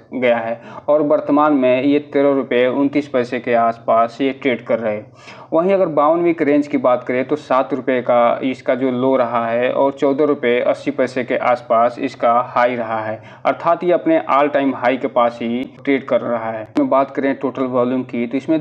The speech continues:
दो करोड़ छियालीस लाख तिरपन हजार सात सौ तिरसठ शेयरों की जो है total इसमें volume बन के निकला है, अर्थात इसमें इसकी अच्छी खासी इसमें volume आपको दिखाई दे रहा होगा। और ये जो volume है वो इसलिए volume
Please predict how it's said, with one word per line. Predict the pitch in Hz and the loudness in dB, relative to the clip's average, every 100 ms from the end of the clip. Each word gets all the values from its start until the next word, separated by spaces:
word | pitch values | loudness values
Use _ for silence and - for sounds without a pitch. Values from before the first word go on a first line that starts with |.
| 139 | -2
दो | 139 160 180 185 - - - | 0 2 4 2 -2 -8 -2
करोड़ | 131 139 156 | 0 4 2
छियालीस | 160 - 139 139 147 180 - | 0 -6 0 2 2 0 -4
लाख | 127 131 139 - | 0 0 0 0
तिरपन | 143 139 - 147 | -2 0 -2 0
हजार | 143 131 135 | 0 0 0
सात | - 151 165 | 0 0 0
सौ | 175 156 - | -2 -12 0
तिरसठ | 147 135 - 185 - | 0 0 0 -2 0
शेयरों | 147 151 | 0 2
की | 151 | 0
जो | 135 131 | 0 0
है | 123 135 | 2 2
total | 135 143 127 135 127 131 | 0 -4 2 0 0 -2
इसमें | 147 - 135 127 127 143 - - _ - 143 | -4 -2 -2 0 -2 -4 -10 -20 _ -10 -2
volume | 143 143 143 135 139 | 2 2 2 2 4
बन | 147 147 | 4 2
के | 143 | 2
निकला | 131 127 123 | -2 0 0
है, | 110 107 113 | 0 0 -2
अर्थात | - 131 - - 180 180 | 0 -2 -2 -2 -2 0
इसमें | 151 165 170 | -4 0 -2
इसकी | 160 147 - 170 | -2 -6 -2 -2
अच्छी | 143 - 190 | -2 -2 -2
खासी | 175 - 135 - | -2 0 -2 0
इसमें | 143 143 135 | -2 0 0
volume | 127 131 131 | 0 2 0
आपको | 120 135 | 0 -4
दिखाई | 123 123 120 | -8 -2 -2
दे | 120 120 | 0 0
रहा | 113 | 0
होगा। | 113 107 117 113 131 - - - | 0 -2 0 0 -2 -8 -20 -2
और | 147 165 180 180 | 2 4 2 0
ये | 160 165 | 0 2
जो | 160 143 | 2 2
volume | 135 139 147 131 | 4 4 2 0
है | 120 127 139 | -2 0 2
वो | 147 143 | 2 0
इसलिए | 151 - 165 156 151 | -2 0 0 2 0
volume | 139 135 135 | 0 2 2